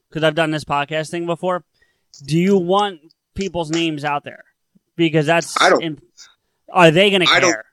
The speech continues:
Speaker 1: That's,
Speaker 2: I
Speaker 1: that's the
Speaker 2: think
Speaker 1: only thing.
Speaker 2: he,
Speaker 1: I'm just
Speaker 2: I
Speaker 1: throwing
Speaker 2: think,
Speaker 1: out there.
Speaker 2: I don't think you'd have a problem with it.
Speaker 1: Okay, I, that's 'cause when, when I did the show, the show with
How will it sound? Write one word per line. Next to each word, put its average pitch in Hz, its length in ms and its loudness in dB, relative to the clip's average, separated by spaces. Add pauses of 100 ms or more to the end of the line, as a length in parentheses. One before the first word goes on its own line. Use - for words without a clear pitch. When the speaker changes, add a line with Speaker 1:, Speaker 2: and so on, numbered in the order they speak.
(2500)
Speaker 1:
That's, 220 200 2
Speaker 2:
I 190 100 4
Speaker 1:
that's 226 200 2
the 208 60 4
Speaker 2:
think 220 40 2
Speaker 1:
only 220 120 -2
thing. 165 160 -2
Speaker 2:
he, 135 60 -8
Speaker 1:
I'm 135 120 -8
just 165 140 4
Speaker 2:
I 175 100 -2
Speaker 1:
throwing 196 160 4
Speaker 2:
think, 185 60 2
Speaker 1:
out 151 80 0
there. 117 160 -6 (180)
Speaker 2:
I 175 140 2
don't 226 120 4
think 214 240 -6 (160)
you'd 156 200 -4
have 135 140 2
a 117 60 -2
problem 90 320 -4
with - 180 -20
it. - 60 -20 (420)
Speaker 1:
Okay, 302 280 0
I, 185 280 -4
that's 180 600 -4 (200)
'cause 185 180 0
when, 175 340 -2
when 175 140 -2
I 165 60 -2
did 175 180 -2
the 165 240 -2
show, 170 420 -2
the 156 180 -8
show 156 360 0
with 147 180 -4